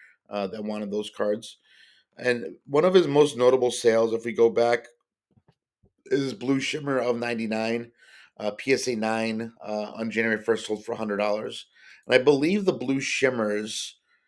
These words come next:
are numbered to seventy-five, if I'm correct. I, I think I'm pretty spot on on that. Sold for a hundred dollars, uh, at the time, uh, back on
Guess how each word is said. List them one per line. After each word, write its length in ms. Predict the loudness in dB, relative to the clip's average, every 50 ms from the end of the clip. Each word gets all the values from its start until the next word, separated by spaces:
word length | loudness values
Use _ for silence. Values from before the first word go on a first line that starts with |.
| _ _ _ _ _ _ _ _ _ _
are 100 | -8 -6
numbered 420 | -4 0 0 2 4 4 4 4 2
to 80 | -4
seventy-five, 920 | -8 -4 0 0 0 0 -4 -8 -10 -12 -14 -14 -12 -10 -10 -10 -10 -12 -14
if 120 | -16 -20 -20
I'm 120 | -20 -18
correct. 420 | -14 -10 -10 -8 -8 -10 -10 -10
I, 240 | -12 -12 -10 -12 -12
I 40 | -12
think 200 | -12 -14 -14 -14
I'm 140 | -14 -14 -14
pretty 240 | _ -10 -8 -8 -8
spot 320 | -10 -10 -10 -8 -6 -6
on 120 | -4 -4
on 140 | -6 -6 -8
that. 220 | -8 -10 -10 -12 -14 _ _ _ _ _ -20 _ _ _ _ _ _ -14 -14 -12
Sold 300 | -4 2 4 4 6 6
for 80 | 4 2
a 80 | 2
hundred 220 | 2 2 2 4 4
dollars, 520 | 6 6 6 6 6 4 2 0 -4 -6
uh, 220 | -6 -6 -6 -6 -6
at 160 | -8 -8 -8
the 100 | -10 -12
time, 520 | -12 -10 -10 -8 -6 -6 -6 -8 -8 -12 -16 _ _ _ _ _ _ -8
uh, 240 | -6 -4 -4 -4 -4
back 360 | -4 -4 -2 0 0 -2 -4 -8 -14 -10
on 420 | -8 -8 -6 -6 -8 -10 -12 -14